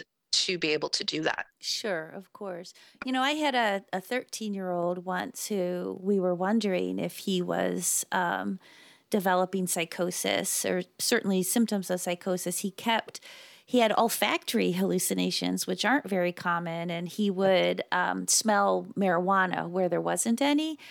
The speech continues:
Speaker 2: and he would see the devil. <laughs> And ultimately what we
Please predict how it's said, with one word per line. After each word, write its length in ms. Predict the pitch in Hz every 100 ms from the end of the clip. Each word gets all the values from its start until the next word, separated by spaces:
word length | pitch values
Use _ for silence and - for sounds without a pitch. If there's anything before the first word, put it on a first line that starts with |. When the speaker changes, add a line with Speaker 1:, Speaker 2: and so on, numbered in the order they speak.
| - -
Speaker 2:
and 140 | 196
he 120 | 180
would 160 | 202 190
see 180 | - 202
the 120 | 185
devil. 560 | 185 196 190 - 196 190 - _
<laughs> 140 | 214
And 240 | 262 233 226 - - -
ultimately 760 | 247 277 311 262 202 - 202 196
what 380 | 180 190 185 -
we 560 | 196 202 196 196 190